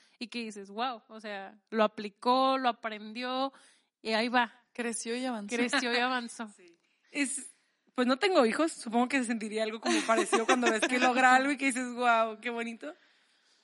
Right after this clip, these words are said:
Speaker 3: Porque va de los dos lados. <laughs> A veces creen que los terapeutas no sentimos, pero sí. Porque realmente
Speaker 1: <laughs> Oiga, usted no tiene alma.
Speaker 3: conoces a la persona tanto que es, es, es un sentimiento simplemente humano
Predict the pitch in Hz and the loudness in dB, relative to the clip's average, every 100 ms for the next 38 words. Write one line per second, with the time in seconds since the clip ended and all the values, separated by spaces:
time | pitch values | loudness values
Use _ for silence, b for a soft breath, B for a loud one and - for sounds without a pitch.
0 | b _ _ _ _ _ _ _ 240 233 | b _ _ _ _ _ _ _ -4 0
1 | 247 - 220 226 294 302 214 208 214 196 | -2 -4 0 4 4 4 -2 -6 -4 -6
2 | 170 175 - 220 - 254 247 226 247 233 | -6 -16 -16 -14 -10 -4 -2 -2 -2 -4
3 | 277 269 285 269 202 202 226 226 240 233 | -4 -4 -4 -4 -4 -8 -8 -8 -8 -8
4 | 247 247 214 180 180 175 _ b b b | -10 -6 -6 -6 -8 -10 _ b b b
5 | b b 262 254 254 240 226 240 240 269 | b b 0 4 6 6 4 0 -2 2
6 | 285 262 247 247 240 240 220 214 196 277 | 4 4 4 2 0 0 0 -2 2 4
7 | 262 285 269 285 285 349 339 - 214 - | 6 6 6 4 2 4 2 0 -6 -4
8 | 220 240 - 254 254 240 320 359 _ _ | -2 -2 0 0 0 -2 -8 -8 _ _
9 | _ _ _ _ _ _ _ 262 262 233 | _ _ _ _ _ _ _ 2 2 0
10 | - - 240 - - _ _ _ _ - | -4 -6 -6 -6 -10 _ _ _ _ -4
11 | 254 302 370 302 233 226 277 277 285 277 | -2 -2 -2 -2 -2 -4 -4 -2 -2 -2
12 | 285 269 240 220 233 294 | -2 -2 -2 -2 -2 -6